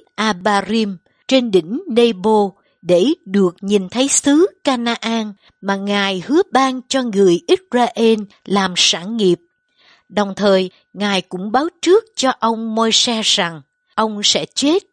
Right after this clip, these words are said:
trên núi ấy, như anh trai Aaron của ông đã chết trên núi Hô-rơ. Điều đáng chú ý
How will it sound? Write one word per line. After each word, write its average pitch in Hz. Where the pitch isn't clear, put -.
trên 202
núi 233
ấy, 262
như 226
anh 262
trai 254
Aaron 220
của 165
ông 208
đã 165
chết 294
trên 214
núi 302
Hô-rơ. 208
Điều 202
đáng 233
chú 311
ý 302